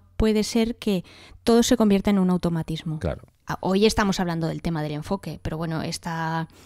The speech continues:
Speaker 1: eh, digamos que esta, esta opinión la podríamos aplicar a cualquier otra cosa en, en fotografía, efectivamente.
Speaker 2: Mm.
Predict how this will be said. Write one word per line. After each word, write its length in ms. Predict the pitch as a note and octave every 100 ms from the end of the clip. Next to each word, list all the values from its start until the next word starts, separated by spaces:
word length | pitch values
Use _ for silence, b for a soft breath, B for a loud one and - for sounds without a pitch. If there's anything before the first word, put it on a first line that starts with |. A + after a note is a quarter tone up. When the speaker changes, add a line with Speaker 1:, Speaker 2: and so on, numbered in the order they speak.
| B B B B -
Speaker 1:
eh, 120 | -
digamos 300 | E3 D#3+ E3+
que 80 | -
esta, 500 | - F3 E3+ E3 E3
esta 240 | E3+ - F3
opinión 1080 | F3+ F3 E3+ F3 F#3+ F#3+ F3+ - F3 F3 -
la 280 | - E3+ D#3+
podríamos 500 | E3 D#3+ D#3+ D#3+ E3+
aplicar 420 | F3+ E3 - E3+ F3+
a 80 |
cualquier 300 | F3 D#3+ D#3+
otra 180 | E3 E3
cosa 320 | D#3+ E3 F3+ E3+
en, 380 | D#3 C#3+ - - b b
en 80 | E3
fotografía, 500 | D#3+ D3+ - - E3
efectivamente. 720 | - - E3 D3 D3+ D#3 -
Speaker 2:
Mm. 80 | -